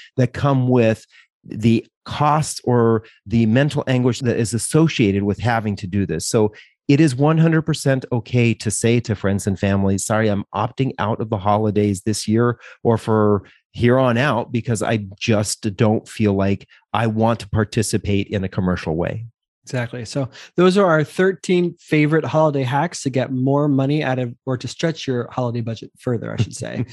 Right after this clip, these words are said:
Speaker 1: <laughs>
Speaker 2: and then survive the holiday despite the holiday frenzy.
Speaker 1: <laughs>
Speaker 2: Now, stay tuned for your Queer Money takeaway from this episode.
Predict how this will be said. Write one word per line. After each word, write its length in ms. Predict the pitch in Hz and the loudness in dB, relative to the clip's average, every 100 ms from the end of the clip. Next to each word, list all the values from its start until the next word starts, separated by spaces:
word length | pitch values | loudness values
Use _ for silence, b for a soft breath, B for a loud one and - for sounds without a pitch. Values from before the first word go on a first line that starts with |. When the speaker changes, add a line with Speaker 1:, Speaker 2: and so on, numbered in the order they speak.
| - | -14
Speaker 1:
<laughs> 220 | - - | -20 -10
Speaker 2:
and 80 | 135 | -2
then 120 | 139 | -2
survive 400 | 127 143 139 143 | 0 0 2 2
the 80 | 127 | 0
holiday 500 | 127 147 139 131 131 | 2 2 2 0 -2
despite 380 | 123 120 139 135 | -2 -2 -2 0
the 80 | 117 | 0
holiday 420 | 131 139 131 131 | 0 0 0 0
frenzy. 520 | 135 135 117 123 123 B | 0 -2 0 -4 -6 B
Speaker 1:
<laughs> 60 | B B B B _ | B B B B _
Speaker 2:
Now, 200 | 151 160 | 0 0
stay 240 | 156 175 160 | 0 2 2
tuned 420 | - 190 208 196 | 2 0 0 -2
for 340 | - 165 160 | -4 0 2
your 220 | 151 143 127 | 2 2 -2
Queer 220 | - 165 | -2 0
Money 180 | 151 135 | 0 0
takeaway 480 | 208 214 117 113 | -2 -4 -4 -4
from 140 | - 117 | -6 -6
this 160 | 117 | -6
episode. 420 | 160 - - - | -8 -10 -12 -12